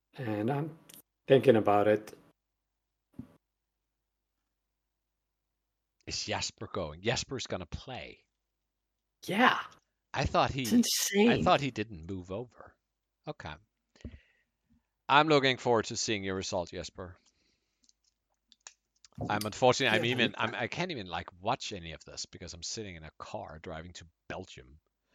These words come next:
Speaker 1: Yeah, I mean, Alex Burt and Jesper are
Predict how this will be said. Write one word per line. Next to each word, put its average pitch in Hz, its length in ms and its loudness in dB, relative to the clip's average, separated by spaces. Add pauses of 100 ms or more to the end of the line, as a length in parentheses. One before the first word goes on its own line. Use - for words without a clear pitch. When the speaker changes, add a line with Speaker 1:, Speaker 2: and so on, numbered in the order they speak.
(2750)
Speaker 1:
Yeah, 139 220 -12
I 101 40 -10
mean, 107 300 -6 (560)
Alex 151 400 6
Burt - 680 4 (180)
and 104 120 -4
Jesper 113 460 0
are 107 60 -10